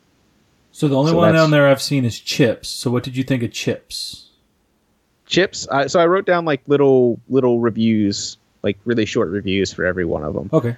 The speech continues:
Speaker 2: So Chips, I wrote a hilarious dick comedy.
Speaker 1: And it was. Like,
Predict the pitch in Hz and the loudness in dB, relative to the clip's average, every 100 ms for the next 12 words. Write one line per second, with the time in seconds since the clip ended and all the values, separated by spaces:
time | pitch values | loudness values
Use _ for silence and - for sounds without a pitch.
0 | _ - 117 - - 160 - 131 131 123 | _ -4 -4 -2 0 0 0 0 2 2
1 | 120 - _ _ _ _ _ _ _ _ | 2 -2 _ _ _ _ _ _ _ _
2 | _ _ - 123 143 123 135 139 135 135 | _ _ -6 -4 -2 0 0 0 -2 -6
3 | 117 113 - 101 95 92 98 - _ _ | -10 -10 -10 -12 -10 -8 -10 -10 _ _
4 | _ _ _ _ _ _ _ - 240 247 | _ _ _ _ _ _ _ -8 -2 2
5 | 285 - - - 180 147 147 | 2 0 -6 -14 -2 -2 -2